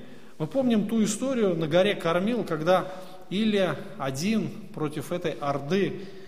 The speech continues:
а, всяких проро-, лжепророков языческих, да, а, выступил, и как Бог явил свою славу. И потом мы видим, как Илия, а, стал бояться, бояться угроз Иезавели,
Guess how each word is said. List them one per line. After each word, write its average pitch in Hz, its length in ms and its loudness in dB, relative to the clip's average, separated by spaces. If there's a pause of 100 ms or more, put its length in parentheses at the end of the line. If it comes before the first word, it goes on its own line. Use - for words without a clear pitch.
(240)
а, 131 800 -6
всяких - 600 -6 (340)
проро-, 151 440 2
лжепророков 156 920 0
языческих, 156 720 -4
да, 185 280 -2 (420)
а, 131 140 -2
выступил, 165 720 2 (320)
и 175 100 -4
как 143 380 -2
Бог 185 260 2
явил 175 320 2
свою 165 300 0
славу. 175 560 -2 (320)
И 180 80 -4
потом 269 380 4
мы 185 120 4
видим, 190 260 4
как 175 220 2
Илия, 175 500 0 (600)
а, 135 680 -4 (300)
стал 147 360 4
бояться, 165 680 4 (360)
бояться 165 500 2
угроз 170 540 4
Иезавели, 170 920 2